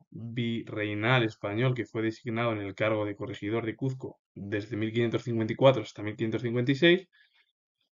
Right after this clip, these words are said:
y se unió a la princesa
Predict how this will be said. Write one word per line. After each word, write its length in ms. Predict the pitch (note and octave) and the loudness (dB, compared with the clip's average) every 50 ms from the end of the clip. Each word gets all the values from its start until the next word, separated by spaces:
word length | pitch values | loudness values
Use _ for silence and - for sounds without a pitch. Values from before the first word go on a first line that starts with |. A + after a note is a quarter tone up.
| _ _ _ _ _ _ - | _ _ _ _ _ _ -2
y 100 | - C3+ | 0 0
se 140 | B2+ - C3 | 2 4 4
unió 580 | B2 B2 B2+ C3 C#3 D3 D3+ D#3 D#3 D#3+ D#3 C#3+ | 4 6 6 8 8 8 6 6 4 4 2 4
a 100 | B2 A#2+ | 4 6
la 160 | A#2 A#2 A2+ | 6 6 6
princesa 680 | - A#2 A2+ B2 C#3 C3 C3 D3+ C#3+ C#3 C#3 C#3 - | 4 4 4 4 4 2 4 4 4 6 6 4 2